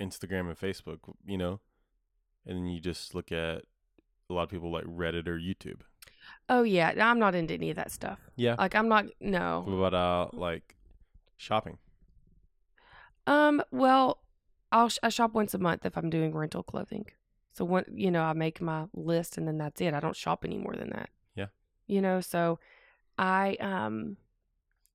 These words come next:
Speaker 2: I want to read more. I have, I want to read at least one book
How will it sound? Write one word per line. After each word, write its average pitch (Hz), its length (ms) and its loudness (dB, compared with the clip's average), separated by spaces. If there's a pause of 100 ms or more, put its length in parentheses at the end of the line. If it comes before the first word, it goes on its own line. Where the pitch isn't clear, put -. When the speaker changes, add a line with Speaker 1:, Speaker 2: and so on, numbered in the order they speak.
(280)
Speaker 2:
I 202 60 0
want 220 240 2
to 247 100 2
read 208 500 0 (680)
more. 233 320 2
I 240 80 2
have, 180 320 0
I - 80 -4
want 180 200 -4
to 196 80 -6
read 185 320 0
at - 80 -2
least - 260 -4
one 180 360 0
book 175 460 -2